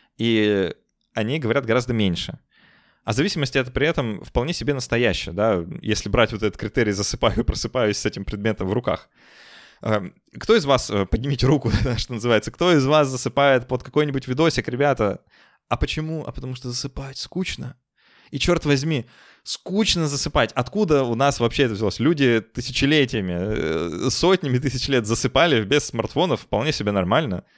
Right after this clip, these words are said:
как-то справлялись. А мы скучаем, и нужно обязательно заполнить это время каким-нибудь, э, эфиром или какой-нибудь болтовнёй, или каким-нибудь видосиком,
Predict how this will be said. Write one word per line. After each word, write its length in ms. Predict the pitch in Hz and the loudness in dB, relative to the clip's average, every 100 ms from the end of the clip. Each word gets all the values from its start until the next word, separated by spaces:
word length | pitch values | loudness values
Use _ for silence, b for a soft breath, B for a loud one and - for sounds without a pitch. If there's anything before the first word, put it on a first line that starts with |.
| - | -6
как-то 200 | 104 - | -6 -4
справлялись. 580 | - 107 123 85 78 - b b b b - | -6 0 0 0 -6 -16 b b b b -4
А 80 | 101 | -2
мы 340 | 123 139 107 | 0 -2 -4
скучаем, 520 | - - - 92 85 - | -8 -6 -4 -2 -4 -10
и 200 | - 101 | -8 -6
нужно 320 | 95 113 113 101 | -4 -4 -2 -4
обязательно 340 | 95 110 104 | -4 -4 -6
заполнить 440 | 110 - 127 117 | -4 0 0 -2
это 140 | - 95 | -4 -2
время 320 | 101 127 104 | -2 -2 -4
каким-нибудь, 580 | 98 - 107 98 95 - | -8 -8 -6 -4 -6 -4
э, 340 | 95 90 87 87 - | -4 -2 -4 -6 -8
эфиром 480 | 101 110 113 98 - _ _ _ - | -4 -2 -2 -4 -12 _ _ _ -12
или 160 | 101 92 | -8 -6
какой-нибудь 440 | 110 - 101 92 | -6 -4 -4 -4
болтовнёй, 460 | 90 90 92 101 110 | -4 -2 -2 -2 -4
или 100 | 87 | -6
каким-нибудь 500 | 90 104 92 87 - | -8 -10 -10 -10 -4
видосиком, 460 | 90 101 - 92 | -2 -2 -6 -14